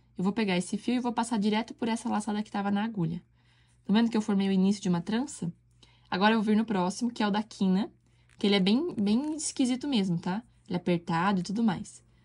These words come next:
Trago pra frente, dou altura e fecho, ó. Tá? Se você percebeu que ele fic-, não ficou na quina, você pode puxar esse aqui, ó. Você puxa um pouquinho esse,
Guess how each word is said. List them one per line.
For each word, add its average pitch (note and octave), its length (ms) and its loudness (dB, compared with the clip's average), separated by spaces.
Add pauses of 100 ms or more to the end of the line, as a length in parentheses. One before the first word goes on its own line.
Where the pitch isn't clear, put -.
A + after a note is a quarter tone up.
(120)
Trago E3+ 280 0
pra F3 160 -4
frente, F3 500 -6
dou G3+ 240 2
altura G#3 640 -2
e A#3+ 100 -4
fecho, - 520 -12 (420)
ó. F2+ 140 -10 (1200)
Tá? F3+ 240 -6 (600)
Se - 160 0
você F#4+ 220 -2
percebeu B3+ 480 -2
que A3 100 -4
ele A3 120 2
fic-, - 320 -4
não A3+ 160 4
ficou A3 320 -2
na F#3 120 2
quina, G#3+ 460 0 (300)
você F#3+ 200 -2
pode G#3 280 0
puxar A3 580 -2 (180)
esse G#3+ 220 -4
aqui, C#4 240 -4
ó. E3 60 2
Você E3+ 240 -4
puxa A3+ 340 -4
um G#3+ 40 -2
pouquinho G3 420 0
esse, F3 440 -2